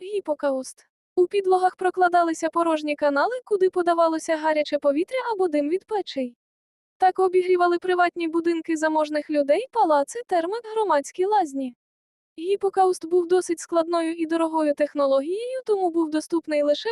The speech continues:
багатим верствам населення. Після падіння Римської імперії в ві старшому Н Е технології централізованого обігріву в Європі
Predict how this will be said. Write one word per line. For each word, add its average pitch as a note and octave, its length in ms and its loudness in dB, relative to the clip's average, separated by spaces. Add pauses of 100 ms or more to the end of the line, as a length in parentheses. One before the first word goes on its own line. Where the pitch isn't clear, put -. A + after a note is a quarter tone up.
багатим G#4 460 -2
верствам D#4+ 460 0
населення. C#4+ 680 -2 (640)
Після F#4 320 0
падіння F#4+ 460 2
Римської F4 520 0
імперії E4+ 540 0
в D#4 60 -8
ві E4+ 120 0
старшому E4 580 -2
Н F#4 240 -2
Е F4 120 0
технології E4+ 680 -2
централізованого D4+ 1080 0
обігріву C#4+ 460 -2 (180)
в - 20 -10
Європі F4 480 -2